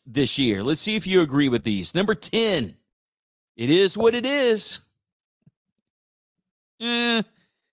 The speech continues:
Yeah, I guess that one gotta go. I mean, it is what it is, though.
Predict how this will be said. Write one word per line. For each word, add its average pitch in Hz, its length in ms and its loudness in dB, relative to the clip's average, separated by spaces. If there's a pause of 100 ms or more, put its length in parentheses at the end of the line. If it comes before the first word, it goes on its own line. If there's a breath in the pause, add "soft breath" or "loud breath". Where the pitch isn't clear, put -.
(1160)
Yeah, 180 140 -2
I 196 80 0
guess 208 240 0
that 175 180 0
one 147 120 -8
gotta 110 260 -2
go. 85 240 -12 (720)
I - 40 -10
mean, 131 120 -2
it 131 120 0
is 190 220 2
what 247 160 0
it 254 100 -4
is, 277 300 -2
though. 95 260 -4